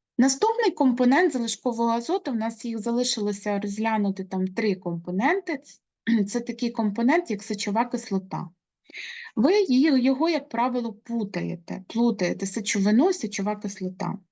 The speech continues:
Сечовина — це продукт, е, катаболізму білків, амінокислот. Сечова кислота — це кінцевий продукт катаболізму пуринових нуклеотидів. І ось на схемі представлено розпад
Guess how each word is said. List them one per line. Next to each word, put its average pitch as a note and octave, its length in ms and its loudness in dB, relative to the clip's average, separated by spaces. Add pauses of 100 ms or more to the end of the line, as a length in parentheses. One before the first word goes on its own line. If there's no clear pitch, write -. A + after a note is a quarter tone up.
(160)
Сечовина — C4+ 720 4
це G3+ 120 -2
продукт, G#3 760 -4
е, F#3 180 2
катаболізму F#3+ 760 2
білків, F3+ 540 0 (140)
амінокислот. F3+ 880 0 (260)
Сечова B3 520 2
кислота — D4+ 640 0
це E4 400 -2 (100)
кінцевий G3+ 460 -4
продукт F#3+ 500 -4
катаболізму G#3 840 0
пуринових A#3+ 960 0
нуклеотидів. F#3 880 -2 (520)
І C#4 100 2
ось G#4+ 260 2
на B3 80 4
схемі F#4 400 4
представлено A3 800 2
розпад A3+ 680 -2